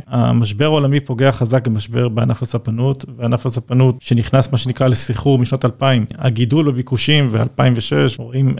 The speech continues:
אה, את הכניסה של אוניות הפוסט פנמקס למיניהם, אה, ואנחנו רואים למעשה כרגע עוד טיפה אחורה. אם שנות השמונים, סחר העיקרי, נגיד, היה הסחר הטרנס-אטלנטי בין,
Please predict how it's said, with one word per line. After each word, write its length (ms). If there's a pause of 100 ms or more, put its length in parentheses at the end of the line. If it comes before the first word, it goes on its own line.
אה, 140
את 120
הכניסה 360
של 120
אוניות 360
הפוסט 260 (100)
פנמקס 540
למיניהם, 480
אה, 300
ואנחנו 360
רואים 120
למעשה 360 (560)
כרגע 380 (140)
עוד 180
טיפה 220
אחורה. 400 (160)
אם 80
שנות 260
השמונים, 800
סחר 560
העיקרי, 420
נגיד, 300
היה 280
הסחר 600
הטרנס-אטלנטי 1400
בין, 380